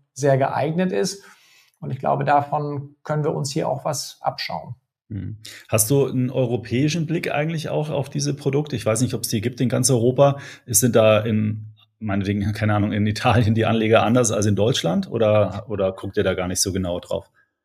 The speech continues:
Speaker 1: Doch, gucken wir, äh, gerade weil wir jetzt diese Reihe seit drei Jahren am Start haben. Und, äh, ich kann dir sagen, dass in Italien die Produkte, äh, schon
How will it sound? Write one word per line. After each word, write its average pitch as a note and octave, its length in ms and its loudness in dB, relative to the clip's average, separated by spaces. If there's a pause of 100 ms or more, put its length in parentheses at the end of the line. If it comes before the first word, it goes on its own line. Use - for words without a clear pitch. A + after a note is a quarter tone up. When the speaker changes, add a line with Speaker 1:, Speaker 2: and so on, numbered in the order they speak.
(140)
Speaker 1:
Doch, - 360 0
gucken F#3 300 6
wir, G#3 400 6
äh, D#3 340 4
gerade C#3+ 340 6
weil D3+ 160 8
wir D3 60 4
jetzt C#3+ 180 0
diese C#3+ 200 2
Reihe C#3+ 280 8
seit C#3 240 6
drei C#3 260 4
Jahren C#3 300 2
am C#3 140 -2
Start C#3 380 4
haben. E3 380 6
Und, D3+ 400 -6
äh, C#3+ 600 -2
ich C#3 120 -8
kann D3+ 140 2
dir C#3+ 100 2
sagen, C#3+ 280 6
dass D#3+ 140 -2
in F3 80 -4
Italien D#3 680 4
die E3+ 80 2
Produkte, E3 1000 -4
äh, C#3+ 40 -12
schon D3+ 400 -10